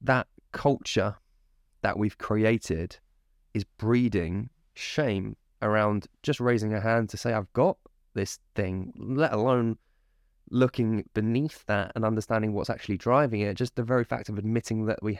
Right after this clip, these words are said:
have this thing called addiction, which isn't even tangible. It's just this idea, it's this thought that we've created and put a box around to say, "This is addiction." But, um, we've created a culture which, um,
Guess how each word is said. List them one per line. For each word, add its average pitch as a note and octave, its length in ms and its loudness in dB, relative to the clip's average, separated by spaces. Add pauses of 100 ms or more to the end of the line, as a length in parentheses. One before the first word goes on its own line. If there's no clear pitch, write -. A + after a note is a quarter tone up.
have C3 340 -2 (1400)
this A#2 220 -2 (100)
thing A#2+ 280 2
called G#2 200 0
addiction, G#2 540 0
which - 300 -8 (920)
isn't C3 260 2
even A2 240 0
tangible. A2+ 600 2
It's F2 100 -6
just - 160 -4
this A2 100 -2
idea, A#2 380 2
it's G2 100 -2
this G2+ 140 -8
thought B2+ 320 0
that - 80 -8
we've A2 160 -2
created A#2+ 260 0
and A2 120 -4
put - 100 -4
a F#2 40 -10
box - 320 -2
around G2+ 220 2
to - 80 -8
say, A2 200 -4
"This A2+ 240 2
is G#2 360 -2
addiction." G#2+ 520 0
But, - 200 0 (800)
um, G2+ 360 0 (1200)
we've G#2+ 180 0
created A#2+ 460 2
a G2 60 0
culture G#2 440 0
which, F2+ 320 -6
um, G2+ 440 -6